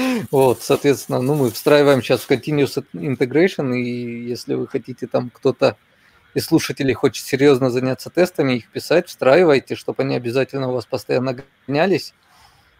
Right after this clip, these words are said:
И пишите, ну да, вот, ну, стоит начинать со сложных кейсов, но потом, когда это уже войдет в привычку, там, вот, тесты по типу забиндить данные и сделать too much snapshot, они занимают там не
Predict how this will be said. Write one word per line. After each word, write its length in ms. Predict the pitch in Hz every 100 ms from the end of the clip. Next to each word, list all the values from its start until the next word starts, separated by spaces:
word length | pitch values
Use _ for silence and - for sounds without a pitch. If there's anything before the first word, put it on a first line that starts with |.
| _
И 140 | 127
пишите, 440 | 160 - - 165 147
ну 140 | 127
да, 240 | 123 131 123
вот, 160 | 123 -
ну, 260 | 123 127 110
стоит 340 | - 151 139
начинать 420 | 135 - 131 117
со 80 | -
сложных 420 | - 170 208 185 -
кейсов, 440 | 151 135 - 127
но 100 | 127
потом, 320 | 120 - 143 120
когда 260 | 135 127
это 160 | 120 123
уже 140 | 117
войдет 320 | 123 123 160 -
в 60 |
привычку, 680 | - 135 123 - - 131 110 _ - - _ -
там, 220 | 123 113 - _ _
вот, 160 | 117 110 - _ _ _ _
тесты 300 | - 139 - 139
по 120 | 135
типу 480 | - 131 135 127 110 _ _ _ _ _
забиндить 560 | 127 123 135 131 131
данные 460 | 123 139 139 131 127
и 60 | 113
сделать 380 | 135 131 123 -
too 80 |
much 180 | 131 123 -
snapshot, 400 | 143 117 147 151
они 180 | 135 127
занимают 520 | 120 135 131 135 135 -
там 320 | 135 127 131
не 460 | 131 131 127 127